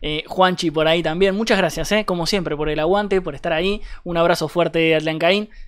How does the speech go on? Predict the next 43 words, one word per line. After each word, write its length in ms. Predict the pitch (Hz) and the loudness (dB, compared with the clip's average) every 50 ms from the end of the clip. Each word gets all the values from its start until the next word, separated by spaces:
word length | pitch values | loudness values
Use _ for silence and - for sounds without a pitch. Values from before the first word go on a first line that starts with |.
| - - | -6 -2
Gracias 300 | 185 196 202 - 202 185 | 0 0 2 0 -2 -2
por 100 | - 185 | -2 -4
hacer 200 | 170 - 202 185 | -2 -2 0 0
el 40 | 180 | 2
aguante. 300 | 185 208 220 220 196 196 | 2 2 2 2 0 -2
Nos 120 | 196 175 | -2 -2
prendimos 440 | - 190 190 208 220 214 202 180 180 | -4 -4 -4 -4 -4 -2 -2 -2 0
ahí, 180 | 185 190 202 | 0 0 0
metimos 380 | 196 190 180 202 196 190 - - | 0 -2 -2 -2 -4 -4 -6 -6
una 140 | 185 185 175 | -6 -6 -4
charlita 360 | - 175 180 190 196 196 180 | -4 -4 -4 -2 -2 -2 -2
con 100 | 175 180 | -2 -4
un 80 | 190 180 | -4 -2
poco 240 | 190 185 175 180 | -2 0 0 0
de 60 | 175 175 | 0 2
todo. 300 | - 202 202 196 196 196 - - - - - - | 4 4 4 4 2 -2 -8 -16 -18 -16 -10 -4
Me 160 | 165 175 175 | -2 -2 0
gustó 340 | 180 180 214 - - 214 208 | -2 -2 -4 -2 -2 0 0
la 100 | 190 180 | 2 2
parte, 400 | 185 190 190 190 196 196 196 - - - - - - - | 2 2 2 2 0 -2 -2 -4 -8 -10 -10 -12 -10 -6
eh, 360 | 170 156 156 160 160 165 - - | -4 -2 -2 -2 -2 -4 -4 -4
y 160 | 185 180 170 | -4 -2 -2
los 640 | 165 165 165 160 160 160 156 156 156 156 160 - - | 0 0 2 2 2 2 2 2 0 -2 -4 -6 -6
comentarios 520 | - - 180 180 180 202 202 196 196 190 | -4 -2 -2 0 2 2 4 4 4 2
con 140 | - 196 175 | 0 -2 -4
los 160 | 175 - - | -4 -6 -8
posibles 500 | - - - 175 - - 294 269 226 - | -8 -8 -6 -4 -2 -2 -2 0 2 2
agregados 460 | 208 208 220 - 330 311 254 202 - | 2 2 2 2 2 2 2 2 2
que 100 | - 175 | 0 0
le 100 | 165 160 | 0 2
podríamos 420 | 170 196 233 294 294 254 196 - - | 4 2 2 2 2 0 -2 -4 -6
hacer 240 | 160 - 170 165 | -6 -4 -2 -2
a 40 | 147 | -2
Diablo 300 | 143 143 143 143 143 139 | -2 -2 -2 -4 -4 -4
cuatro. 240 | 139 147 139 139 143 | -4 -6 -6 -6 -6
Me 100 | 156 151 | -6 -4
parece 240 | 214 - - - 277 | -4 -4 -4 -4 -6
que 80 | 220 | -6
sacamos 460 | 165 - 170 165 214 233 226 196 - - | -6 -6 -6 -6 -4 -6 -6 -8 -8 -6
ideas 260 | 180 190 220 214 175 | -4 -2 -2 -2 -2
muy, 200 | 170 202 226 214 | -2 -4 -6 -6
muy 160 | 196 170 160 | -6 -6 -6
buenas. 360 | 175 254 247 190 156 143 - | -6 -6 -6 -6 -8 -10 -10